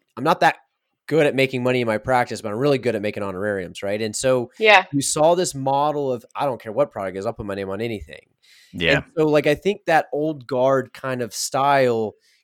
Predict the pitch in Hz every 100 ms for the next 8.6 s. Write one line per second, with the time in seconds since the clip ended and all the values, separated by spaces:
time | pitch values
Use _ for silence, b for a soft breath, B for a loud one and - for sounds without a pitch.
0 | _ - 151 127 - 135 147 139 127 117
1 | 135 170 165 123 120 120 113 107 104 101
2 | 113 107 107 120 127 120 120 151 190 156
3 | 127 127 123 95 - 127 123 113 110 117
4 | 120 151 - 101 123 135 165 139 135 117
5 | 90 117 - 98 110 90 85 107 110 139
6 | 117 104 - - 113 107 101 104 - _
7 | 107 98 113 - 110 113 107 104 98 -
8 | - 101 90 110 117 107